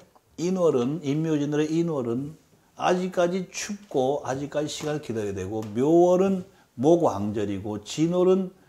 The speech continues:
춘삼월이다. 춘삼월. 그래서 을목은요, 진월, 을목은 사주에 진자가 하나만 있어도,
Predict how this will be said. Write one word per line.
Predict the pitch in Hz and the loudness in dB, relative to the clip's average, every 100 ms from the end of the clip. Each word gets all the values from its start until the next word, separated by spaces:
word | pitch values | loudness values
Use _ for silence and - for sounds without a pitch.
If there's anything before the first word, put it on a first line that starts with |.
| _ _ _ - | _ _ _ -16
춘삼월이다. | - 196 196 160 185 170 123 113 113 | -6 -2 -2 0 0 2 0 0 -2
춘삼월. | - - 151 123 107 104 104 | -2 -6 -4 -2 -2 -2 -4
그래서 | 151 147 165 | -6 -2 0
을목은요, | 226 220 226 208 190 143 113 135 135 | 2 4 4 4 2 0 0 0 -2
진월, | - 156 196 226 233 226 196 - - - - | -4 0 2 6 6 4 0 -10 -20 -12 0
을목은 | 196 226 226 226 233 | 2 4 6 6 4
사주에 | - 165 165 170 202 220 | 0 -2 -2 0 2 2
진자가 | - - 175 180 208 202 226 | 2 -2 -2 0 2 2 0
하나만 | - 220 214 208 | -4 -4 0 0
있어도, | 180 143 110 101 117 208 | 0 -2 0 2 2 0